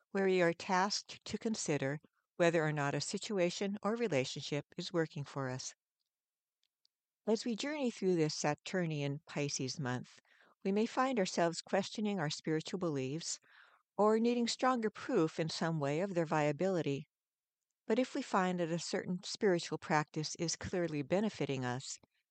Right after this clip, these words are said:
this will be a time to deepen our commitment to daily meditations or other forms of devotion. The same process holds true for how we use our creative imagination.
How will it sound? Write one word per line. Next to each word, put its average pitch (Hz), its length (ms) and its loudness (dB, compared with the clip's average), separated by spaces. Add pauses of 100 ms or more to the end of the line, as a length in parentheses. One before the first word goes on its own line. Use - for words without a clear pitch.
this - 180 -4
will 233 80 2
be 190 180 2
a 165 60 4
time 147 420 -2
to 165 140 -6
deepen 190 340 -2
our 156 80 0
commitment 160 540 -4
to - 120 -12
daily 170 300 0
meditations 175 800 -2 (360)
or 220 140 2
other 180 200 4
forms 147 460 -2
of 151 80 -2
devotion. 160 640 -2 (840)
The 226 60 0
same 233 300 2
process 156 540 -2
holds 156 300 -2
true 175 380 0
for 185 160 -4
how 208 200 0
we 190 100 0
use 160 320 -2
our 165 120 0
creative 156 520 -2
imagination. 151 880 -2